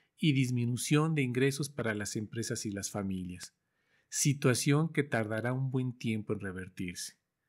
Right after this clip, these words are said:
Los sectores con una buena base tecnológica pudieron continuar con su operación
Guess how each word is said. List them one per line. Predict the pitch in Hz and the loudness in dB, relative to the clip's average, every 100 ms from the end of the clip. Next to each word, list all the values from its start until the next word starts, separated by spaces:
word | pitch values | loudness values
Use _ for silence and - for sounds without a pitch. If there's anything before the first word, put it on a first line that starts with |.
| _ _ _ | _ _ _
Los | 147 139 | 2 6
sectores | 156 156 196 226 226 | 4 6 6 6 2
con | - 147 | 4 4
una | 180 180 | 6 4
buena | 151 165 170 | 4 2 2
base | 147 143 156 | 2 0 0
tecnológica | 143 131 123 120 117 139 139 135 139 | -2 -2 -2 -2 -2 -4 0 -2 0
pudieron | 127 123 156 175 175 | 0 4 6 4 2
continuar | 147 135 123 123 127 | 0 0 0 0 0
con | 143 | -2
su | 135 127 | -2 -2
operación | - 113 110 - 117 131 | 0 -2 -2 -2 -2 -2